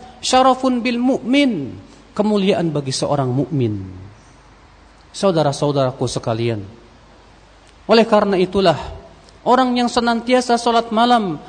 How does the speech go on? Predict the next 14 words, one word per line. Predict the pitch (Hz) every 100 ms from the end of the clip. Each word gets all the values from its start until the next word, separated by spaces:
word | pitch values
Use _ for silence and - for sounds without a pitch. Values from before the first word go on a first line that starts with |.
| -
Allah | - 214 196
akan | 185 185 180
berikan | 160 180 175 151
kekuatan | 151 - 151 151 - 156 139
di | 131
hatinya | 123 123 156 143 123
di | 131
waktu | 120 - 123
siang | - 120 113 104 98 - - - - -
untuk | 180 202
senantiasa | - 175 175 156 190 190 180 196
menjalankan | 175 165 147 156 170 160 165 143
ketaatan. | 151 147 123 139 131 120 104 107 - - - - -
Lihatlah, | 214 202 - 196 208